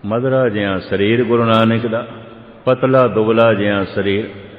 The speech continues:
ਜਿਹੜਾ ਰੋਜ਼ ਦਸ ਵੀਹ ਮੀਲ ਪੈਦਲ ਚੱਲਦਾ ਹੋਵੇ, ਇੰਨਾ ਭਾਰੀ ਭਰਕਮ ਸਰੀਰ ਹੋ ਹੀ ਨਹੀਂ ਸਕਦਾ।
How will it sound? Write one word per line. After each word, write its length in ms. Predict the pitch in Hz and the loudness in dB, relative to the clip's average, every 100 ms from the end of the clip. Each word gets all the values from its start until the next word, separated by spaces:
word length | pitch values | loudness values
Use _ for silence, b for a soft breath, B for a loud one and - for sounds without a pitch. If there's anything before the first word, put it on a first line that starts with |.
| - - | -18 -6
ਜਿਹੜਾ 340 | 113 120 117 | -2 2 2
ਰੋਜ਼ 420 | 104 113 127 117 | 4 4 4 2
ਦਸ 240 | 101 107 107 | 0 -2 0
ਵੀਹ 240 | 110 117 | 0 2
ਮੀਲ 240 | 110 110 98 | 2 0 0
ਪੈਦਲ 420 | 113 127 135 127 | 2 2 2 0
ਚੱਲਦਾ 380 | 113 120 117 120 | 0 0 2 2
ਹੋਵੇ, 200 | 113 120 | 4 2
ਇੰਨਾ 220 | 127 131 | 2 0
ਭਾਰੀ 380 | 113 101 113 135 | 0 0 0 0
ਭਰਕਮ 400 | 117 117 117 107 | -2 -2 -4 -4
ਸਰੀਰ 320 | 117 120 120 - - | -2 -2 -4 -10 -4
ਹੋ 100 | 107 | 2
ਹੀ 100 | 131 | 2
ਨਹੀਂ 140 | 110 85 | 2 -4
ਸਕਦਾ। 360 | - - - | -10 -14 -16